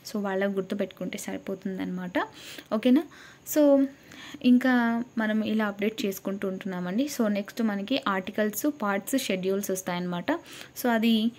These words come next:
మనం పార్ట్స్, షెడ్యూల్స్ మాత్రం చెప్పుకుంటాము. ఆర్టికల్స్ మనం ఎలాగో అన్నీ చెప్పుకుంటూ వెళ్తామన్నమాట.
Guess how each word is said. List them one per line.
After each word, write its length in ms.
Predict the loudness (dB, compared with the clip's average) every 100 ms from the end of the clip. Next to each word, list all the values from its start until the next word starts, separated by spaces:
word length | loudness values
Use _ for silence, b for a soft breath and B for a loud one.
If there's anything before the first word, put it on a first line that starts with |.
| B B 2
మనం 300 | 4 4 2 0
పార్ట్స్, 420 | 0 0 2 0
షెడ్యూల్స్ 540 | 2 0 2 2 2 -2
మాత్రం 280 | -2 -2
చెప్పుకుంటాము. 560 | -2 -2 -2 0 2 2 2
ఆర్టికల్స్ 520 | -4 -2 -2 -2 2
మనం 300 | 2 2 -2 -2
ఎలాగో 460 | 0 0 2 0 0 B B B
అన్నీ 200 | 2 2
చెప్పుకుంటూ 500 | 2 -6 -2 -4 -2
వెళ్తామన్నమాట. 680 | -2 -2 -4 -2 -4 -4